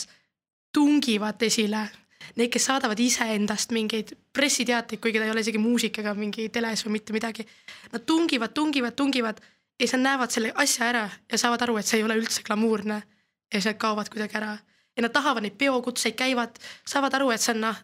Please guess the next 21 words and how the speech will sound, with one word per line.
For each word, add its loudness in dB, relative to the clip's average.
tund 2
aega 2
awkwardness, -2
mingi -6
šampaklaasi 0
kõlistada. -6
Ja -2
siis, -2
noh, -8
see 0
ei 4
ole 2
mitte -2
midagi 0
nii 0
erilist, -2
kui -6
arvatakse, -6
et -10
on -4
tegelikult. -12